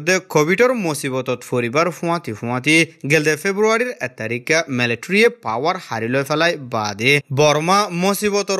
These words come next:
ওরে মুসিবতত ফরি বর্মার সদরি লৈ দোয়া আম মানুষের জানর হেফাজতি নাই দে হিয়ান দিন দিন বাঢ়ি আহিৰ। বৰ্মাত কোভিড ঊনৈশৰ মছলাত দে এখন মিলিটাৰীয়ে পাৱাৰ হাৰিলৈ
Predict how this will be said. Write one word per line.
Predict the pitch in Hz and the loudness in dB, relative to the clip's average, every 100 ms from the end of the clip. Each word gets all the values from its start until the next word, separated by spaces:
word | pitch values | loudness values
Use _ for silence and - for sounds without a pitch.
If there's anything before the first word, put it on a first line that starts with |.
| 190 | 0
ওরে | 175 165 160 | 2 2 0
মুসিবতত | 156 143 139 131 127 123 - | -6 -6 -6 -4 -2 -4 -4
ফরি | 123 117 127 160 151 - 123 | -2 2 4 4 2 -8 0
বর্মার | 127 120 165 190 - | 0 2 -2 -2 -2
সদরি | 190 175 175 170 | -4 -2 0 0
লৈ | 170 123 104 | 0 0 0
দোয়া | 131 151 147 _ 135 131 | 2 2 2 _ 0 2
আম | 131 131 | 2 0
মানুষের | 127 127 208 220 175 131 123 | -2 2 2 2 -2 -4 0
জানর | 120 117 113 - | 0 0 -4 -4
হেফাজতি | 151 147 160 160 156 180 | -6 -2 0 0 -2 -4
নাই | 143 110 | -4 -4
দে | 135 139 | -4 -4
হিয়ান | 143 120 131 156 139 120 | -4 -2 -2 -2 -8 -2
দিন | 127 117 110 | 0 0 -4
দিন | 107 104 | -4 -4
বাঢ়ি | 101 104 101 | -4 -4 -6
আহিৰ। | 98 - - _ _ - | -8 -14 -20 _ _ -8
বৰ্মাত | 127 139 135 156 185 190 190 185 | 0 2 4 2 2 0 -2 2
কোভিড | 180 262 214 175 | 2 2 -6 -6
ঊনৈশৰ | 156 180 226 220 139 | -6 -4 -4 -4 -6
মছলাত | 120 - 143 156 147 | -6 -2 2 2 2
দে | 165 175 - 117 | 2 2 0 -6
এখন | 117 156 170 - - | -2 0 0 -4 -2
মিলিটাৰীয়ে | 160 170 170 240 277 277 | 2 2 0 0 0 0
পাৱাৰ | 127 127 180 202 - | -4 -2 -2 -4 -6
হাৰিলৈ | 110 120 156 | -6 2 2